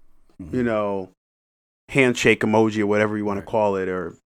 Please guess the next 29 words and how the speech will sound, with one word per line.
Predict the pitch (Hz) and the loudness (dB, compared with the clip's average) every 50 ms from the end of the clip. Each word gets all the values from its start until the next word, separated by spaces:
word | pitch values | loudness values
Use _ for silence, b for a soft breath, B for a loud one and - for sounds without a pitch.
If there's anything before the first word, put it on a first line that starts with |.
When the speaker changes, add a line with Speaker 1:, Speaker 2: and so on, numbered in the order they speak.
| _ | _
Speaker 2:
you | - 107 | -10 -8
know, | 101 90 | -8 -6
respect | 87 92 - - - 107 104 - - - | -8 -8 -8 -4 -2 -2 -2 -2 -2 -4
emoji. | 101 98 92 92 92 87 - | -6 -4 -4 -6 -6 -6 -8
Speaker 1:
Salute, | - - 95 90 - - - | -8 -8 -10 -10 -12 -18 -20
yeah. | - - - - - | -20 -20 -20 -12 -6
Speaker 2:
Yeah, | - 117 110 | -4 -2 -2
salute | - - - 110 101 113 117 113 - - | -2 -2 -4 0 2 2 2 2 2 -2
or | 98 | -2
Speaker 1:
Mm-hmm. | 95 92 | -4 -4
Speaker 2:
respect | 98 - - - 98 90 - | -4 -4 -4 -6 -6 -6 -6
emoji. | - 101 95 95 95 85 98 | -8 -8 -6 -6 -4 -2 -2
I, | 104 104 - - 110 | -2 0 4 4 4
I | |
want | 120 127 131 139 135 110 - | 6 6 6 6 6 4 0
that. | 82 78 - - - _ _ - - - | -8 -12 -12 -14 -20 _ _ -20 -10 -6
I | - | -4
want | 107 113 110 101 - - | 0 0 0 0 -2 -6
that. | 78 - - - _ - | -10 -10 -12 -10 _ 0
I | 110 123 | 4 4
want | 127 131 127 110 | 6 4 4 4
Speaker 1:
Yeah. | |
Speaker 2:
Black | 117 127 127 143 - | 6 6 6 4 2
Panther | - 151 139 135 127 - 135 131 131 131 131 127 B B B B B B B | 0 0 0 0 0 0 2 2 2 2 0 -2 B B B B B B B
or | 123 120 113 107 104 101 | 2 4 4 4 4 0
just | 107 117 104 - | -2 -6 -6 -4
Chadwick | - 120 113 123 127 127 135 117 | 0 2 2 2 4 2 0 0
Boseman | 120 123 123 123 123 120 120 127 123 123 123 120 117 | 4 4 4 6 4 2 2 2 2 2 2 0 0
or, | 107 95 92 90 | -2 -4 -8 -10